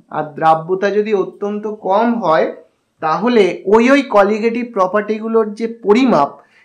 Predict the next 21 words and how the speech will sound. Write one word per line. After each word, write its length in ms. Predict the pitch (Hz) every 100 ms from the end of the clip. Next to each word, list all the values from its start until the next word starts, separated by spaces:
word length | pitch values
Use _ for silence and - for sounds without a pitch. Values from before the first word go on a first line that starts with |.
| -
সেটা 260 | - 180
কিন্তু 300 | 196 214 208
অত্যন্ত 420 | 196 - 208 208 208
ডি-, 420 | 165 151 175 -
অত্যন্ত 380 | 165 165 190 190
difficult 720 | 170 170 170 240 247 226 180
হয়। 160 | 143
কারণ 520 | 139 190 202 165 240 - _ _ _ _ _ _ _ 147
যদি 300 | 143 165 202
আমরা 240 | 208 220 226
ধরে 260 | 185 220
নিই 220 | 233 202 - 117 - _ -
যে 180 | 180 202
আমরা 640 | 175 202 208 185 254 - - 160 151
delta 420 | 180 180 175 202
Tb 760 | 202 208 214 208 220 160 - -
কে 160 | 190 190
ধরে 280 | 165 180 190
পরিমাপ 480 | 175 160 156 151 -
করব, 340 | 143 127 123
কিন্তু 500 | 175 202 208 165 135